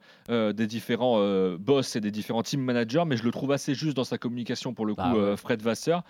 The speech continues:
Speaker 1: Euh, qu'est-ce que vous pensez, vous, de cette sortie-là, une semaine après, euh, la victoire de Lewis Hamilton à Barcelone ?
Speaker 2: Bah, il a tout dit, hein. Non, non, mais franchement, il y a pas grand-chose à ajouter. C'est, c'est qu'en, en quinze jours, tu passes, alors,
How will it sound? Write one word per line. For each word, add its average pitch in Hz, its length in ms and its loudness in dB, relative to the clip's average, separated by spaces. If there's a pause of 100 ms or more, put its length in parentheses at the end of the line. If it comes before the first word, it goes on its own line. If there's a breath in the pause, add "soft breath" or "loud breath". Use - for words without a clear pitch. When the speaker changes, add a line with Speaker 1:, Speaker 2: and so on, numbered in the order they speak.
(320 loud breath)
Speaker 1:
Euh, 101 360 0
qu'est-ce 120 200 -4
que 131 80 0
vous 120 140 0
pensez, 131 320 0
vous, 131 140 0
de - 60 -12
cette 113 160 -2
sortie-là, 127 600 0
une 120 140 0
semaine 117 340 0
après, 113 260 -2
euh, 110 180 2
la 104 80 2
victoire 101 320 -6
de 101 100 -4
Lewis 98 400 -2
Hamilton 104 400 -4
à 98 40 -4
Barcelone ? 90 460 -6 (800)
Speaker 2:
Bah, 101 160 -6
il 104 80 -6
a 107 80 -4
tout 120 160 -8
dit, 185 160 -2
hein. 175 160 -4 (300)
Non, 113 120 0
non, 120 120 2
mais 120 100 4
franchement, 139 320 0
il 180 60 2
y 135 40 4
a 113 60 2
pas 110 140 0
grand-chose 110 380 -4
à 110 80 0
ajouter. 110 640 -2
C'est, 113 220 -6 (340 loud breath)
c'est - 220 -4
qu'en, 120 380 -4
en 123 120 -4
quinze 147 280 4
jours, 160 360 2
tu 127 200 -10
passes, 151 520 6
alors, 90 260 -6